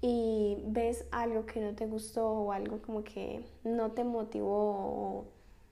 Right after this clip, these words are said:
sí, como que algo que te generó una emoción negativa,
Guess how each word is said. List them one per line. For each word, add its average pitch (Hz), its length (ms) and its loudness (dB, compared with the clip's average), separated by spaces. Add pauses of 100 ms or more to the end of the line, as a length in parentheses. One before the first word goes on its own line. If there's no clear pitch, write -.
(340)
sí, 254 180 0
como 220 220 -2
que 214 140 -2
algo 214 200 2
que 277 100 0
te 233 140 0
generó 208 340 0
una 202 280 -2
emoción 214 540 0
negativa, 226 600 -2